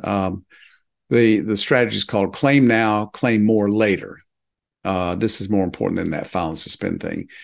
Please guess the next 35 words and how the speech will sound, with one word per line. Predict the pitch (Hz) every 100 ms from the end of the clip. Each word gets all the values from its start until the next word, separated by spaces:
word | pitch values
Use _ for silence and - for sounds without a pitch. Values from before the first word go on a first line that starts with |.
| - - -
If | -
you | 143
were | 160
bef-, | 151 -
born | 123 120 127
before | 117 - 120
fifty-four, | 117 139 - 139 - 104 95 101
you're | 110 101
grandfathered | 104 107 107 104 98 95
for | 104 90
a | 85
key | - 139 143
strategy | - - 101 92 90 95 104 - - - - _ _ _ -
that | 120 120 -
could | - 160 160 156
increase | - 131 123 123 117 -
your | 104
benefits | 95 87 85 -
and | 92 80
shore | - 110 92
up | -
your | 92
retirement | 85 98 87 80
a |
little | 50
bit. | - - -
So | - 104 92 98 _ _ _
it's | - 101
generally | - 170 202 156
not | 123 123 -
possible | - 117 110 - - 87 98
to | 95
take | - 101
a | 98
benefit | 98 95 95 101 90 90